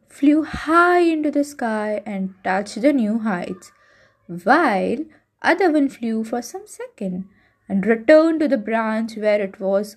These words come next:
earlier sitting. King found this little weird and asked the caretaker that why are these two so contrasting?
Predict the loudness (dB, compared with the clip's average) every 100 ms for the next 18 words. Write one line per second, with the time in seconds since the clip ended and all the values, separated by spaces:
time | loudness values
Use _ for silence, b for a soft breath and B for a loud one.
0 | -2 2 4 4 2 0 -2 -2 -8 -10
1 | -10 -14 -16 -20 b b b b b _
2 | _ _ _ _ 0 0 0 -2 0 0
3 | 0 0 0 2 2 2 4 4 4 2
4 | 0 -2 -2 -4 -4 -4 -2 -2 -2 -4
5 | -4 -4 -6 _ -12 -12 -4 0 2 4
6 | 2 2 -2 2 2 2 0 0 0 2
7 | 2 2 -6 _ _ _ _ _ _ -4
8 | -4 -6 -6 -4 -4 -8